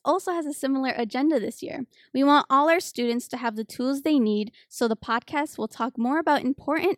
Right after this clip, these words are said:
academic and social aspects, such as G P A, club benefits, and more. This year, we want to focus on enforcing the importance of life after high school,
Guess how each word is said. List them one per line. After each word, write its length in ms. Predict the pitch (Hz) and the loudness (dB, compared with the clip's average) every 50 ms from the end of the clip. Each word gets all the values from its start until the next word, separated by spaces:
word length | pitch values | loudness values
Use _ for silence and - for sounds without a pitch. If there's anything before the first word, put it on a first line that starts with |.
| _ - - | _ -12 -14
academic 640 | 269 233 - 269 214 - 226 220 214 226 233 _ _ | -12 -8 -6 -6 -6 -4 -4 -4 -2 -4 -6 _ _
and 220 | - 269 320 359 392 | -4 -4 -2 -2 -2
social 300 | - 254 269 - - - | -2 -4 -4 -4 -4 -4
aspects, 640 | - 214 208 208 - - - - - - - - _ | -4 -4 -6 -8 -10 -10 -10 -10 -10 -12 -18 -20 _
such 260 | - - 254 240 - | -8 -6 -4 -2 0
as 160 | 262 240 240 | -2 -2 -2
G 160 | - - 269 | -2 -2 -4
P 240 | 277 - - 277 254 | -2 -2 -2 -2 0
A, 220 | 233 233 233 240 247 | 0 0 0 -2 -2
club 380 | _ - - - 262 262 220 | _ -6 0 0 2 2 2
benefits, 500 | - 226 220 220 - - 220 214 - - - | 0 0 0 0 -2 -4 -6 -6 -6 -12 -6
and 160 | - 254 240 233 | -2 0 2 2
more. 240 | 220 208 180 180 262 _ _ - - - - _ _ _ - | 2 0 -4 -8 -10 _ _ -20 -20 -20 -20 _ _ _ -4
This 220 | - 320 311 - | -4 -4 -4 -2
year, 180 | 302 320 330 330 | -4 -2 -2 0
we 120 | 311 311 | 0 0
want 140 | 302 285 285 | 0 0 0
to 60 | 320 | 0
focus 380 | 359 - 339 330 - 359 370 - | -2 -2 -2 -2 -2 -4 -4 -2
on 160 | 370 339 330 | 0 2 2
enforcing 640 | 285 277 - - - 208 202 226 - - 269 269 269 | 2 2 0 -2 -2 -4 -4 -4 -4 -4 -2 0 0
the 120 | 247 240 | 0 0
importance 520 | 233 233 _ - 247 226 - - 254 262 - | -2 -6 _ -6 -6 -4 -4 -4 -4 -4 -4
of 160 | 254 208 208 | -4 -4 -2
life 260 | 208 214 208 233 - - | -2 -2 -2 -2 -6 -8
after 320 | - - 202 208 - - 262 | -10 -8 -8 -8 -6 -8 -6
high 200 | 269 285 285 294 | -4 -4 -6 -6
school, 420 | - - - - 311 311 311 320 | -8 -8 -4 -2 0 0 0 -2